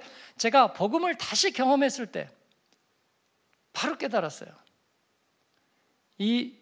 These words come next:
두 번째 은혜가 나의 전성기라는 거. 그래서 제가 홈페이지에 그렇게 써놨잖아요. "나의 전성기는 이미 경험했습니다." 그건 내 인생 이제 벌장 다 받고 더 기대할 게 없어요.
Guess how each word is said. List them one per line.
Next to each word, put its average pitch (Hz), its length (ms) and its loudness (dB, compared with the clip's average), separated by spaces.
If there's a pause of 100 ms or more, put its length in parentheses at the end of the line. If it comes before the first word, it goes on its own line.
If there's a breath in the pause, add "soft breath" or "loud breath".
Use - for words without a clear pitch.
(120)
두 202 120 0
번째 247 300 2
은혜가 202 300 4
나의 175 240 2
전성기라는 147 840 -6
거. - 140 -20 (140)
그래서 - 160 -14
제가 208 180 -4
홈페이지에 254 480 -4
그렇게 226 200 -8
써놨잖아요. 226 680 -6 (420)
"나의 214 240 -8
전성기는 196 580 -4
이미 262 200 -4
경험했습니다." - 640 -8 (680 soft breath)
그건 254 260 6
내 196 100 6
인생 254 260 2
이제 240 180 0
벌장 233 400 2
다 156 180 0
받고 247 400 0
더 233 320 2
기대할 240 300 -2
게 240 100 -4
없어요. 190 220 -2